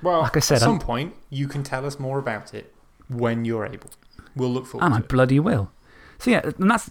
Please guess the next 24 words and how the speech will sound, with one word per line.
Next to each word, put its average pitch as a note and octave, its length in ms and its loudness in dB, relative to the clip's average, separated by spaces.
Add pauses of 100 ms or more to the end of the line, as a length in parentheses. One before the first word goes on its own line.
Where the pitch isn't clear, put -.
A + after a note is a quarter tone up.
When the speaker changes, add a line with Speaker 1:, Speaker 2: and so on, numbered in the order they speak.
(140)
Speaker 2:
you G#3 140 0
know, G3 100 4
that's F#3+ 220 0
been F3 220 2
one E3 100 4
of D#3 80 2
the C#3+ 60 0
biggest, C#3+ 440 2
the D3 80 4
best D3 260 2
bits - 220 0
of A#2+ 80 -6
covid G#2+ 360 2
for - 100 -6
me. G#2 260 0 (100)
Um, A#2 300 2 (420)
it D3+ 80 0
was C#3+ 140 -2
when E3 120 4
I D#3+ 100 6
was B2+ 180 4
working B2+ 480 4
and, A2 320 -2 (640)
uh, A2+ 260 0